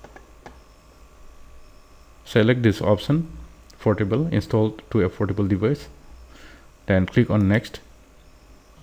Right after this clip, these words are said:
Now select the drive name of your pen drive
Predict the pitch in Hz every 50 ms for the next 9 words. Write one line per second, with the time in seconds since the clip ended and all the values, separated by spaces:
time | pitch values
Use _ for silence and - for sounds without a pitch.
0 | - - - - - - - - - - - - - - - - - - - -
1 | - - - - - - - 104 101 117 127 - - 110 113 117 113 - - -
2 | - - - - - - - - - - - - - 107 104 101 101 - - -
3 | - - - - - - - - - - - - - - - - - - - -
4 | - - - - - - - - - - - - - - - - - 101 110 110
5 | 110 107 - - - 117 113 107 107 110 107 - 110 107 104 - - 104 104 101
6 | 101 98 90 90 - - - - - - - - - - - - - - - -
7 | - - - - - _ - - - - - - - - - - - - - -
8 | - - - - - - - - - 107 101 95 113 131 151 -